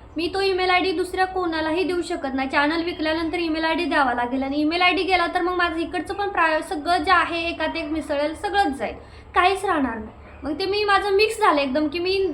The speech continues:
धड तो विकूही ठक-, शकत नाहीये, धड मी तो ठेवूही शकत नाही, असं झाले. ठेवला तरी तो डिमॉनिटाईज होणारच आहे फिक्स, कारण ते YouTube सारखं रिचेक, रिचेक, रिचेक करते. रोज उठून ते YouTube माझा चॅनल रिचेक करते की बाबा काही चूक सापडती का हिची, चूक सापडती का. एवढा दिवस सापडत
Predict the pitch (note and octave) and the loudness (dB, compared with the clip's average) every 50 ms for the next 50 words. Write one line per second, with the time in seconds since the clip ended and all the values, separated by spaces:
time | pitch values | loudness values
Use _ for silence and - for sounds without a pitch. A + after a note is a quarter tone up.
0 | B3+ B3 A#3 B3+ D#4 E4+ E4 E4 G#4 G4 F4 E4+ - - F4+ G4 G4 G4+ A4 A4 | -4 -2 0 0 0 0 0 0 -2 0 0 -2 0 0 0 0 0 -2 -2 -2
1 | G#4+ G#4 G4+ G4+ - G4+ G4 G4+ G#4+ G#4 G#4+ G#4 G#4+ G#4+ G#4+ A#4+ C5 B4+ - - | -2 -2 -2 -2 -4 -6 -4 -4 -4 -4 -2 -2 -2 -2 -2 -2 -4 -6 -10 -16
2 | - - - - B3+ C#4 E4 D#4+ D#4 D#4 D#4+ - E4+ F4+ F4+ - E4+ E4+ D4 D4+ | -18 -18 -10 -2 0 2 2 4 2 2 0 -2 -4 -6 -4 0 4 4 4 4
3 | D#4 C#4+ C#4 D4+ C#4 - A#3+ A3+ - - - - - - D4+ D#4 D#4 G4+ F4+ C#4+ | 4 0 0 -2 -4 -4 -4 -8 -8 -10 -10 -8 -2 0 0 0 0 0 0 0
4 | - G#3 G#3 - - D#4 E4 D#4+ E4 F4+ F#4+ G4+ G4 G#4+ G#4 G#4 G4+ A4 A4 A4 | 0 0 0 0 0 2 2 4 4 4 4 4 4 2 0 0 0 0 -2 0
5 | - G4+ G#4 G#4 G#4 G#4 G#4 G4+ G4 G4+ G4+ G#4 G4+ G4 G4 F#4+ F4 F4 E4+ F4+ | 0 0 0 2 2 2 2 2 2 4 2 4 2 2 2 2 4 4 2 2
6 | D4+ E4 D4 C#4+ C#4+ C4+ G#3 - - - - - - - - - - - C#4+ C#4+ | 2 2 0 0 0 -2 -6 -8 -12 -16 -18 -20 -20 -20 -20 -10 -2 0 2 2
7 | D4 D#4+ D#4 F#4+ F#4+ G4 F#4+ F#4+ F4 - - - - - D#4+ E4+ F4 C#4 C#4 G#4 | 2 2 0 0 0 0 0 0 -2 -6 -10 -16 -10 -6 -4 -2 -2 -2 -2 -4
8 | G4 - F#4+ F#4 F#4 G4 F#4+ F#4 F#4 E4+ F4+ F#4 F4+ F4+ F#4 D#4+ E4+ C#4 C#4 F4+ | 0 2 2 2 2 2 2 2 2 0 2 0 0 0 0 -2 -2 -2 -2 -6
9 | F4 F4+ E4 E4+ D4+ - F4+ F4+ F4 F4+ D#4 C#4 - C4+ C#4 E4 F#4 G#4 G#4 G#4 | -6 -4 -4 -6 -2 -2 -2 -2 -2 -2 -2 -2 -2 -2 0 2 2 2 2 2
10 | G#4 G4 G4+ G4+ G4+ F#4+ F#4+ G4 F#4+ F4+ D4+ F#4+ F#4 E4+ F4+ E4+ E4 E4 E4 F4 | 0 -2 -2 0 0 0 0 0 -2 -2 -2 -4 -2 0 0 2 2 2 2 0
11 | E4 E4 D#4+ E4 D#4+ E4 D4+ - D#4+ D#4+ D#4+ - D#4+ D4+ C4+ D4 D4+ C#4+ D4+ D4 | 0 2 0 0 0 0 -2 -2 -4 -6 -4 -2 -2 -2 0 -2 -2 -2 0 0
12 | C#4+ C#4+ D4 D4 D4+ C#4+ D4 D4 D#4 C#4+ - - D#4 C#4 C#4+ C#4 C#4+ C4+ - E4 | 0 0 0 0 0 0 0 0 -2 -6 -2 0 0 0 2 0 0 0 0 -4
13 | D#4+ E4+ D#4+ D4 A#3+ G3+ - - - - - - - - - - D#4 D4+ - - | -2 0 0 0 0 -2 -6 -12 -14 -16 -18 -18 -20 -16 -8 -6 -6 -4 0 2
14 | F4 C#4+ C#4 - D#4 D#4 D#4 - F4 - C4 A3+ A#3+ B3+ C#4 C#4+ E4 - F4+ F#4 | 2 2 4 2 2 2 2 -4 -4 -2 0 0 2 2 2 2 2 0 0 -2
15 | F#4+ - G4 F4 E4+ - F#4 | 0 4 4 4 4 4 0